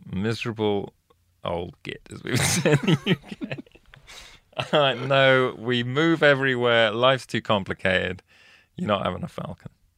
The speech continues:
He's like, "Oh," and he's just relentless. And after a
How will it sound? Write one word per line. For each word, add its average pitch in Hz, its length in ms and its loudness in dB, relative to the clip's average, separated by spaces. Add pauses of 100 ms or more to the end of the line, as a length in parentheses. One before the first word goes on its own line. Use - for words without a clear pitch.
(280)
He's - 140 -18
like, - 120 -16
"Oh," - 160 -16
and 110 160 -10
he's 113 100 -10
just 117 220 -12
relentless. 131 760 -2
And 131 220 -2 (280)
after 170 340 4
a 135 40 -10